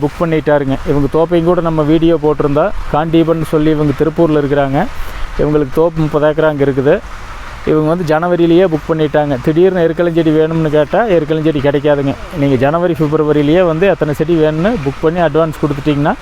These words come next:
நாங்க போட்டு கொடுத்துருவோம். இந்த எருக்களை எப்படி கண்டுபிடிச்சேன்னாங்க, நம்மளது ஒரு ஐம்பது தென்னை மரம் சும்மாவே இருந்தது. தண்ணி விட்டுட்டு தான் இருந்தா காய்க்காம அப்படியே இருந்துட்டே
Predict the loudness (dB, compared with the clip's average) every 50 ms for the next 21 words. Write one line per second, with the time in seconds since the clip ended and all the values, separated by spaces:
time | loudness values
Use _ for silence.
0 | -8 -12 -12 -12 -12 -12 -12 -10 -4 -2 0 0 0 0 0 0 0 0 0 -2
1 | -2 -2 0 0 0 2 0 0 -2 -6 -12 -16 -16 -16 -18 _ _ _ _ _
2 | _ _ _ _ _ _ _ _ _ _ _ _ _ -18 -14 -10 -6 -4 -4 -2
3 | -2 -4 -4 -4 -6 -6 -8 -8 -8 -8 -6 -6 -6 -6 -8 -8 -10 -8 -8 -8
4 | -8 -8 -10 -10 -12 -12 -12 -12 -12 -10 -10 -10 -10 -10 -10 -10 -10 -10 -10 -10
5 | -12 -14 -14 -18 -20 -20 _ -20 -18 -14 -14 -12 -10 -10 -8 -8 -8 -8 -6 -6
6 | -6 -6 -6 -6 -6 -6 -6 -6 -8 -8 -8 -8 -6 -8 -8 -10 -10 -10 -10 -10
7 | -10 -10 -12 -12 -14 -14 -12 -8 -6 -6 -6 -4 -6 -6 -6 -8 -8 -10 -12 -14
8 | -18 _ _ _ _ _ _ _ _ _ _ _ _ -16 -14 -12 -10 -10 -10 -10
9 | -12 -14 -10 -8 -6 -6 -6 -6 -8 -10 -10 -8 -8 -6 -6 -6 -8 -8 -10 -10
10 | -10 -10 -10 -10 -10 -10 -10 -8 -8 -6 -6 -6 -8 -10 -12 -12 -10 -8